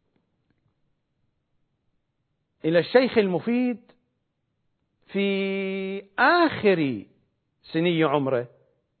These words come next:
من قبل إمام زماننا صلوات الله وسلامه عليه. أنا أقرأ من كتاب الاحتجاج للطبرسي، وهذه الطبعة طبعة مؤسسة الأعلمي،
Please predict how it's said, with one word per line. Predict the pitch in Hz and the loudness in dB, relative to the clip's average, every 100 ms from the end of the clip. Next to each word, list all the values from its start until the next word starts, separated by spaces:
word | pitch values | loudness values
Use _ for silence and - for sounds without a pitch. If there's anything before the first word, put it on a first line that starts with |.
| _ _ _ _ _ _ _ _ _ _ _ _ - | _ _ _ _ _ _ _ _ _ _ _ _ -6
من | 143 175 156 | -2 0 0
قبل | 226 214 208 196 190 190 | 0 2 0 0 -4 -4
إمام | 170 170 180 165 | -2 0 2 0
زماننا | 131 131 147 143 107 90 80 _ _ _ _ _ | -2 0 0 -2 -4 -10 -16 _ _ _ _ _
صلوات | - 135 135 139 139 131 | -4 0 4 4 2 0
الله | 156 139 117 98 85 | -2 0 0 -4 -10
وسلامه | - 131 135 127 127 120 117 117 | -4 -2 0 2 2 -2 -6 -4
عليه. | 135 196 226 - - 139 | 0 0 -2 -10 -14 -4
أنا | 151 160 190 | 0 2 0
أقرأ | 202 175 156 170 165 190 _ _ | 0 0 2 0 -2 -6 _ _
من | 151 160 | -6 -4
كتاب | 180 156 190 160 | -2 2 2 2
الاحتجاج | 147 151 - 135 131 185 202 139 | -4 -8 -12 -6 0 0 0 -2
للطبرسي، | 143 - 143 170 185 220 240 311 _ _ _ _ | -4 0 2 2 0 -4 -6 -6 _ _ _ _
وهذه | - 156 151 147 | 0 0 2 0
الطبعة | 131 185 180 165 165 175 165 160 - _ _ | 0 0 0 0 -2 -4 -6 -6 -14 _ _
طبعة | - 170 139 143 | -2 0 0 0
مؤسسة | 147 123 117 131 175 - 165 | -2 -6 -8 -10 -8 -6 -6
الأعلمي، | 180 165 175 120 104 85 | -6 -4 -4 -4 -8 -12